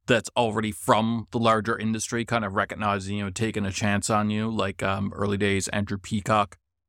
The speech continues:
uh, who's an, an L B A award-winning author, took a, took a chance on us for his fiction, um, and we really like working with him. Uh, Carolyn Parsons, same thing. Uh, now, um, we're putting out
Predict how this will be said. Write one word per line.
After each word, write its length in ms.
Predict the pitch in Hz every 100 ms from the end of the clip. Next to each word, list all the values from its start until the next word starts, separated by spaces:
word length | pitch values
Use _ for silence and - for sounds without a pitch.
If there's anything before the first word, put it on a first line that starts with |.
| _
uh, 240 | 110 107 98
who's 180 | 101 92
an, 340 | 101 101 101 -
an 100 | 110
L 140 | 101
B 160 | 98 101
A 180 | 101
award-winning 640 | 98 98 98 98 101 98 98
author, 400 | 98 92 104 98
took 240 | - 107
a, 260 | 101 98 95
took 140 | - 101
a 40 |
chance 320 | - 107 98
on 140 | 107 98
us 160 | 95
for 140 | - 98
his 300 | 101 95 -
fiction, 600 | - 98 - 104 104 -
um, 420 | 104 101 101 98 _ _ _ -
and 160 | 107 104
we 120 | 98
really 240 | 104 101
like 260 | 101 98 107
working 300 | 98 - 107
with 140 | 95
him. 320 | 113 107 104 98 _ _ _ _ -
Uh, 420 | 107 101 98 95
Carolyn 380 | 90 113 101 98
Parsons, 580 | 101 107 98 107 101 95
same 440 | - - 104 98
thing. 540 | 95 110 104 104 101 104 -
Uh, 560 | 101 107 104 104 107 104
now, 360 | 104 101 101
um, 280 | 98 98 101
we're 100 | 101
putting 300 | - - 104
out 420 | 98 101 - -